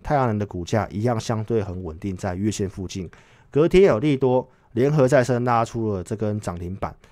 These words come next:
当天什么利多，我其实有讲过，就是中国针对减碳的目标。所以投资朋友不要看利多才去买股票，如果你追高了，在上周五的震荡，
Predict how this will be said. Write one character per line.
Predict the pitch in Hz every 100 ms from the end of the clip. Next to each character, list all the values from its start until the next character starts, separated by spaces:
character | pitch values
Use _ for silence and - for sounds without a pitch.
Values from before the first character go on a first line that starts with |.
| _
当 | - 165
天 | 190 208
什 | 196
么 | 113
利 | 120 151
多， | 131 123
我 | 120 101
其 | 113
实 | 110 104
有 | 104
讲 | 107 85 95
过， | 101 92
就 | 110
是 | 123 131
中 | - 143
国 | 165 120
针 | 107 123
对 | 123 120
减 | 104 - 85
碳 | 110
的 | 98
目 | 95 98
标。 | 95 92 87 - - - - -
所 | - 160
以 | 175
投 | 151
资 | 156
朋 | 160
友 | 127 92
不 | -
要 | 135 -
看 | 156 131
利 | 127 113
多 | 110 110
才 | 95
去 | 101
买 | 98 82
股 | 85 -
票， | 98 87 - _ _ _
如 | 160
果 | 190 175
你 | 117
追 | 107 143
高 | 139 135
了， | 135 113 - _ _
在 | 147
上 | 139 - 143
周 | 139 135
五 | 120
的 | 98
震 | - 110
荡， | 110 104